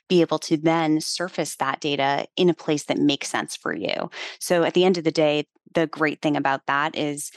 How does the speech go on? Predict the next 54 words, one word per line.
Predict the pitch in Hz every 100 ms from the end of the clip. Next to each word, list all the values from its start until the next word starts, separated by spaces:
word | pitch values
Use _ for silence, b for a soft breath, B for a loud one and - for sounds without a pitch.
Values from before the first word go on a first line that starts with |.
| B B B
you | 202
don't | 185
really | 175 170
have | 160 165
to | -
know | 160 156
what | 156 -
goes | 160 151
into | 147
the | -
process | 147 151 156 147 -
to | 156
get | 139 -
you | 180
there, | 190 202
but | 202 - -
all | 160 165
what | 135
you |
have | 151
to | - 147
know | 143 147 175
is | 160 -
that |
you | 147 180
have | 170 156 147
data | - 151 156 -
at | 147
your | 147
fingertips, | 139 160 160 170 185 -
even | - 196 196
if | 175 - - _ -
right | 160 160
now | 147 156 165
you're | 175 156
pulling | 156 - 165 156 147
it | 139 143 - B B
manually | - 165 151 156 156 151 147 147
and | 160
then | 151
having | 151 156 151 143
to | 147 151
have | 143
different | - - -
naming | 180 190 175
conventions. | 160 160 151 147 143 147 -
All | 147 143
of, | 147 - B B B
all | 190 196
of |
that | 180 175
is | 147 -
solved | - 139 151 156 -
with | 147 156